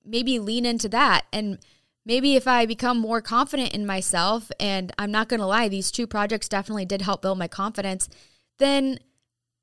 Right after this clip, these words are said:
maybe I should just put that confidence into putting more work into Fun on Weekdays. Because I've had so many thoughts of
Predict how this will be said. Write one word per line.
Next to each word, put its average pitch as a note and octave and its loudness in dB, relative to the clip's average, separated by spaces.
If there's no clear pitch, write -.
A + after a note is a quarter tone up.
maybe A#3 0
I A3 2
should B3 0
just A#3+ 0
put A3 -2
that A#3 0
confidence A#3 0
into A3 -2
putting A#3+ 0
more A#3+ 4
work A#3 2
into A#3+ -2
Fun B3 0
on B3 2
Weekdays. A#3+ -2
Because C#4 4
I've B3+ 2
had C4 2
so B3+ 0
many C4 0
thoughts C4 0
of G#3 -2